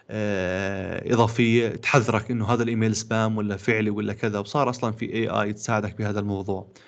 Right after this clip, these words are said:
طبعًا أوقات ممكن يصير في عنا مشكلة بالتص-، يعني بالتصنيف للإيميلات، يعني، آه، لأنه ال-، صاروا يستخدموا automatic tools،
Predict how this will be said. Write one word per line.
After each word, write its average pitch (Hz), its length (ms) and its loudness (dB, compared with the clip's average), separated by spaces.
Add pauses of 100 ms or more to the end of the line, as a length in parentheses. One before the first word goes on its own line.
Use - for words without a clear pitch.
(480)
طبعًا 170 300 8
أوقات 160 480 4
ممكن 135 640 0
يصير 127 360 -2
في 127 140 -2
عنا 120 260 2
مشكلة 123 440 2
بالتص-، 113 580 -2
يعني 110 220 0
بالتصنيف 117 580 0
للإيميلات، 104 640 0
يعني، 107 300 0
آه، 98 400 0
لأنه 113 340 2
ال-، 107 200 0
صاروا 120 220 4
يستخدموا 113 500 0
automatic 117 300 0
tools، 117 400 -2